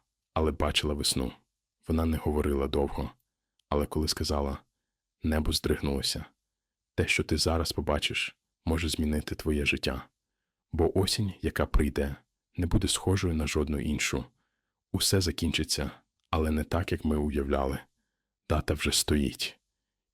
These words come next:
І якщо ти зараз читаєш ці слова, значить, ще не пізно». Щось прокинулося під землею. Старі духи зрушили свої саркофаги.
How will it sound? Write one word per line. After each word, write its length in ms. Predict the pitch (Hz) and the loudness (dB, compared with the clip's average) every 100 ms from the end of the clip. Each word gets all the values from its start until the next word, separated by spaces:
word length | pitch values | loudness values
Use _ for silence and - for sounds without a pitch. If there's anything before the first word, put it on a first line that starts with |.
| - | 0
І 120 | 85 | 4
якщо 400 | 76 - - 85 | 4 2 2 2
ти 180 | - 78 | 2 0
зараз 480 | - 73 71 65 - | 2 0 0 0 0
читаєш 520 | - - 76 69 - | -2 0 0 0 0
ці 140 | - | 0
слова, 640 | 73 - 73 71 69 65 - _ _ _ _ _ | 0 0 0 0 0 -4 -14 _ _ _ _ _
значить, 720 | - - 69 - - - - - _ - | -2 0 0 0 -2 -6 -10 -12 _ -4
ще 280 | - - | 0 2
не 160 | 76 73 | 2 0
пізно». 520 | - 80 - 71 67 - _ _ _ _ | 0 -2 0 0 -2 -6 _ _ _ _
Щось 420 | - - 104 - | 0 2 4 2
прокинулося 720 | - - - 78 73 71 - | 2 2 2 0 0 0 -2
під 180 | - 71 | -2 -2
землею. 420 | 78 73 67 64 - _ _ _ _ _ - | 0 2 0 -2 -6 _ _ _ _ _ -8
Старі 280 | - 80 78 | 0 2 2
духи 440 | 80 80 - 69 - | 0 -2 -2 -6 -6
зрушили 480 | - 85 85 - 76 | -2 2 2 2 0
свої 280 | - 76 73 | 0 0 0
саркофаги. 640 | - - - - 64 64 | 0 0 -2 0 0 -2